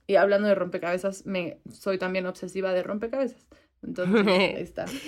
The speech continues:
Speaker 2: Todo, todo está, todo está alineado.
Speaker 1: Claro.
Speaker 2: Ok, y hablando de eso, de entender,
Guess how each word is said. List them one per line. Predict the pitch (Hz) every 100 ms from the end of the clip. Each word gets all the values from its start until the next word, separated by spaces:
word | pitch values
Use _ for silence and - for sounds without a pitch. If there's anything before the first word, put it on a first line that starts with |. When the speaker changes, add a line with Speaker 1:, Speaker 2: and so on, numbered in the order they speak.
| 302 311 226 -
Speaker 2:
Todo, | 214 202 208 208
todo | 226 247
está, | - 208 202 202 196 170 -
todo | 190
está | 185 196
alineado. | 190 185 180 160 151 -
Speaker 1:
Claro. | 208 196 190
Speaker 2:
Ok, | 190 190 180 - -
y | 226
hablando | 240 254 285 294
de | 294 214
eso, | 214 202
de | 185
entender, | 185 175 180 190 147 196